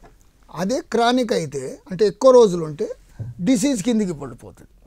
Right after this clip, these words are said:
పీసీఓడి, పాలీసిస్టిక్ ఓవరీస్ డిసీజ్ అది.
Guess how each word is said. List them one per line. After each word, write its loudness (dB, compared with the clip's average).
పీసీఓడి, -4
పాలీసిస్టిక్ -8
ఓవరీస్ -10
డిసీజ్ -6
అది. -20